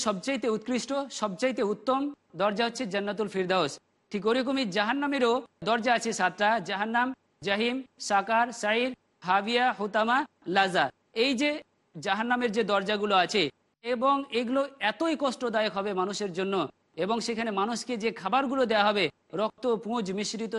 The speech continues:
সমস্ত খাবারগুলো, তাদেরকে এমন কাঁটাদায়ক ফল খাওয়ানো হবে। তাহলে এই সমস্ত আয়াতগুলো, সূরা ওয়াকিয়ার শেষের আয়াতগুলো যদি আমরা পড়ি, তাহলে আমাদের ঈমান, আমাদের খোদাভীতি, আমাদের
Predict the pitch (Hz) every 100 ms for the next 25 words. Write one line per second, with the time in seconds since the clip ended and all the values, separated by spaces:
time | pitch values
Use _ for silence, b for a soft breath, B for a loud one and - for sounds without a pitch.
0 | 208 208 214 214 185 196 202 208 190 151
1 | _ - 196 220 226 220 196 247 233 214
2 | 214 233 233 233 220 - 233 254 214 208
3 | 208 190 190 165 - _ - 170 214 208
4 | - 254 240 - 202 196 185 208 202 214
5 | 185 185 185 208 190 156 - _ - 247
6 | 233 277 220 202 202 214 214 196 190 185
7 | 185 180 196 190 170 - _ 180 202 220
8 | 170 - _ 165 190 190 202 190 226 226
9 | 160 - - 175 196 190 - 160 233 240
10 | 247 185 - _ 170 214 214